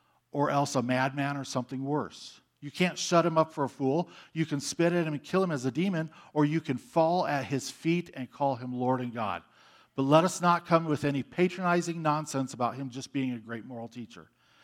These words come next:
He's not left that to us, nor did he intend to." The question is this, who is Jesus, or who do you believe Jesus is? There's only three possible answers, liar, lunatic, or Lord.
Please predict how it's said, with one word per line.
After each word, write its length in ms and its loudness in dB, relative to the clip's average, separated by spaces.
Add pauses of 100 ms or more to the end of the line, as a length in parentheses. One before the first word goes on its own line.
(100)
He's 200 -8
not 220 2
left 320 2
that 260 -2
to 160 2
us, 380 -2 (240)
nor 160 -2
did 160 -6
he 120 -6
intend 420 -6
to." 200 -16 (340)
The 80 -2
question 380 2
is 140 0
this, 440 2 (480)
who 220 4
is 220 0
Jesus, 640 -2
or 140 2
who 120 2
do 80 -4
you 160 2
believe 360 0
Jesus 400 -10
is? 300 -16 (260)
There's 160 4
only 180 4
three 240 2
possible 460 2
answers, 500 -6 (320)
liar, 600 0
lunatic, 560 -4
or 100 -2
Lord. 320 0